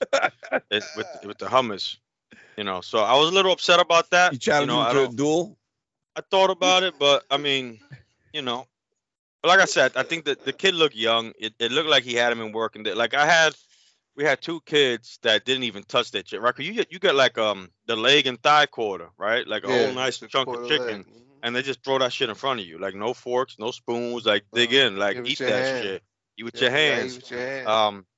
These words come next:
Speaker 2: some of the kids wasn't feeling that, so they, they didn't eat that. Some of the kids didn't even want the potato. Like, s-, there was two kids that they had the whole meal, chicken, potato, and corn, just sitting there. And my man was like, "Oh, you don't, you don't like it?" He's like, "You wanna take it home?"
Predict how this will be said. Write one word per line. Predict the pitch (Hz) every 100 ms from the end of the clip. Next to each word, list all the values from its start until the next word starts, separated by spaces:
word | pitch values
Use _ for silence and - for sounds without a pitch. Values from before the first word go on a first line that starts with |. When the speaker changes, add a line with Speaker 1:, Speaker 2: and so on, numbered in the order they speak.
| _ _ _ -
Speaker 2:
some | 135
of | 127
the | 110
kids | - 117 104
wasn't | 107 95 -
feeling | 139 123 98
that, | 92 87 _ _ -
so | - 107
they, | 110 110
they | 110
didn't | 120 120
eat | 120
that. | 107 104 98
Some | 104
of | 113
the |
kids | - 117 107
didn't | 110
even | 110 107
want | 107 110
the | -
potato. | - 98 98
Like, | 107 107 _
s-, | - - -
there | 135
was | 139
two | - 170
kids | 185 165
that | 113 104
they | 117
had | 139 120
the | 113
whole | 147 135
meal, | 165 120
chicken, | - 143 143 139
potato, | - - 143 143
and | 127
corn, | - 151 110
just | 92 95
sitting | 156 71 98
there. | 90 - _ _ _ _ _ -
And | 104
my | 117
man | 131 127 123
was | 117
like, | 117 113
"Oh, | 139 143
you | 135 139
don't, | 139 135 -
you | 123
don't | 131 127
like | 160 160
it?" | 180 165 - _
He's | - 127
like, | 123
"You | 123
wanna | 143 147 143
take | - 151 -
it | 135
home?" | 151 175 180